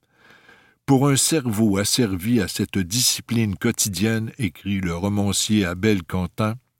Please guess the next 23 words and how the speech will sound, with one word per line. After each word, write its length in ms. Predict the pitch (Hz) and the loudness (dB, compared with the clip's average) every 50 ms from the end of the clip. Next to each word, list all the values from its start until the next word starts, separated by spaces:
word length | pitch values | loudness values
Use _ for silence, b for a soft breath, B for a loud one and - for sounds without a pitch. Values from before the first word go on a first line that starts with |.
| _ b b b b b b b b b | _ b b b b b b b b b
que 120 | - - 143 | 0 0 2
cite 440 | 123 - - 135 127 113 - - - _ | 2 2 2 2 2 0 0 -6 -14 _
Coulon, 420 | - - 113 101 92 95 104 104 - _ _ _ _ _ _ _ _ - 98 | 0 2 2 4 2 0 -2 -4 -8 _ _ _ _ _ _ _ _ -2 2
lire 320 | 101 127 147 147 131 98 | 4 4 6 4 4 2
un 160 | 98 95 92 | 2 0 0
livre 600 | 98 95 98 113 123 120 113 101 82 82 87 87 | 0 2 2 2 2 2 2 0 0 -2 -6 -6
devient 500 | 82 80 95 120 113 90 92 107 110 101 - | -4 0 0 0 2 2 0 -2 -2 -2 -2
un 280 | - 90 87 87 90 95 | -2 -2 -2 -2 -2 0
Everest 640 | 110 120 110 87 90 92 98 101 98 - - - | 0 0 0 0 0 -2 -2 -2 -4 -4 -4 -4
de 240 | 92 85 82 92 98 | -6 -4 -2 -2 -4
plus 400 | 87 _ - 117 113 110 95 101 | -4 _ -4 -2 -2 0 0 0
en 100 | 110 110 | -2 -2
plus 300 | 95 - - 120 120 117 | -4 -6 -4 -2 -2 -2
décourageant. 840 | 98 87 104 127 127 - 117 104 90 82 82 82 - 87 87 82 98 - _ _ _ _ _ _ _ _ b b b b b b b b b b b b b - | -2 0 0 0 0 0 0 0 0 0 -4 -6 -8 -8 -10 -10 -12 -16 _ _ _ _ _ _ _ _ b b b b b b b b b b b b b -4
Première 460 | - 123 143 143 139 147 147 143 127 | 0 2 2 4 4 4 2 2 0
destination 840 | 110 101 131 127 - - - - 143 131 123 113 - - 120 110 92 | 2 2 2 2 2 0 -2 0 2 2 2 0 0 0 -2 -2 -2
touristique 640 | - 123 110 107 113 - - - - 127 113 - 101 | 0 2 2 2 2 0 -2 -4 -2 -2 -2 0 -2
au 100 | 95 87 | -2 -2
monde, 500 | 90 101 104 107 110 110 101 107 98 - | 0 0 0 0 0 0 -2 -4 -6 -4
la 200 | - 120 120 123 | -2 0 0 0
France 480 | 120 - - 127 131 131 131 123 - 127 | 0 -2 -2 -2 0 0 0 0 -2 -2
fait 340 | 110 - - - - 143 135 | -4 -4 -4 0 0 2 2
envie, 500 | 113 98 92 90 80 78 85 92 92 82 | 2 0 -2 -4 -6 -8 -8 -8 -8 -10